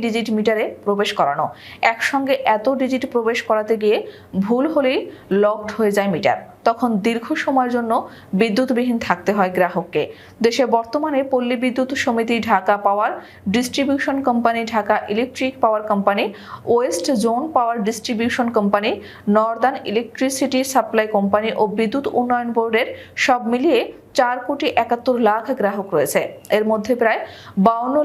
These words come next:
লাখ গ্রাহক প্রিপেইডের মিটারের আওতায় এসেছেন। বাকিদের ক্রমান্বয়ে প্রিপেইড মিটারের আওতায় আনার কাজ চলছে, কিন্তু ইতোমধ্যে প্রিপেইডের আওতায় আসা গ্রাহকরা মিটার নিয়ে ব্যাপক ভোগান্তিতে পড়েছেন। বিষয়টি রাজপথের আন্দোলন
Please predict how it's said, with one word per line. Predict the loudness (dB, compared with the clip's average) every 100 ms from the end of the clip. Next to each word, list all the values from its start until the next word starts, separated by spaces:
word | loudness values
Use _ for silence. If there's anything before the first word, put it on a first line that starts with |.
| 2
লাখ | 0 0 0
গ্রাহক | 0 -2 -4
প্রিপেইডের | -6 0 0 2 0 0 0
মিটারের | 2 2 2 0 0
আওতায় | 0 2 0 -2
এসেছেন। | -2 0 0 -4 -10 2 2
বাকিদের | 2 0 2 0 -2 -8 -2
ক্রমান্বয়ে | 2 2 2 0 0 -2
প্রিপেইড | 0 0 0 0
মিটারের | 0 0 0 -2 -2 0
আওতায় | 0 0 0 0
আনার | 0 -2 0
কাজ | -4 -2
চলছে, | -4 0 0 -2 -8 -4
কিন্তু | -2 -2 -2 0
ইতোমধ্যে | 2 0 0 0 0 -4 -14 -4
প্রিপেইডের | -2 0 2 2 0 2 0
আওতায় | 0 0 0 0
আসা | -4 -4 -2
গ্রাহকরা | -2 0 0 0 0 -10 -8 -2
মিটার | 0 2 0 0
নিয়ে | -2 0 0 0
ব্যাপক | 0 -2 -2 -2 -2
ভোগান্তিতে | -2 -2 -4 -2
পড়েছেন। | -2 0 0 -2 -2 0
বিষয়টি | 2 2 2
রাজপথের | 0 0 -2 -2 0 0 0 0
আন্দোলন | 0 2 2